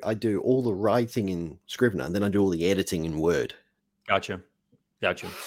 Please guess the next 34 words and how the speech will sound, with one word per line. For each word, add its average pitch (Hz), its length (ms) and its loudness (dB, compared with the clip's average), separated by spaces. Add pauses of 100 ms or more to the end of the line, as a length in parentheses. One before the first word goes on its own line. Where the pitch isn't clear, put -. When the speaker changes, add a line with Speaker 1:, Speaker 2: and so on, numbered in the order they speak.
(340)
Speaker 1:
Um, 85 280 2
and 95 140 0
Speaker 2:
Yeah. 107 140 6
Speaker 1:
that's 92 200 -2
just - 500 -4 (500)
because, 95 520 -2 (200)
you 104 100 -6
know, 87 140 -2
with 101 220 2
Scrivener, 101 340 2
you, 71 320 -6
every, 110 240 4
I 110 140 4
break 101 240 2
everything 92 300 0
out 80 180 0
into 87 240 -6
chapters, - 500 -4 (640)
the 90 80 2
way 90 100 6
Speaker 2:
Yeah. 87 140 0
Speaker 1:
with 87 160 -8
Scrivener 87 340 0
works. 71 340 -2 (500)
And 98 360 0
then 110 140 4
I 101 160 4 (340)
export 113 400 2
everything. 98 320 0
And 82 240 -2 (240)
for - 80 -8
some 131 160 4
reason, 101 400 2
editing 123 580 2